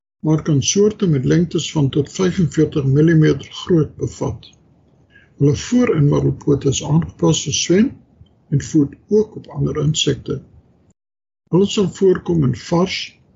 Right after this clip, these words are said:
brakwater en word na kunslig aangelok. Daar is dus, dus 'n hele klomp verskillende inseksoorte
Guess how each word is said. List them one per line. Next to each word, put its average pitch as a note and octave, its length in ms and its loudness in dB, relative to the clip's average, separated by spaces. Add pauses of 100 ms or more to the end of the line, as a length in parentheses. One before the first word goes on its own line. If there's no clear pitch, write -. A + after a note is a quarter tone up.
(300)
brakwater F3 760 -2 (500)
en C#3+ 160 2
word D3 260 0
na C3+ 80 -2 (100)
kunslig D3+ 760 -2
aangelok. - 720 -2 (1120)
Daar D#3+ 120 2
is E3 120 0
dus, F#3+ 460 0
dus F3 240 0
'n F#3 40 0
hele G#3 440 2
klomp E3 300 -2
verskillende E3 680 0
inseksoorte E3 840 -2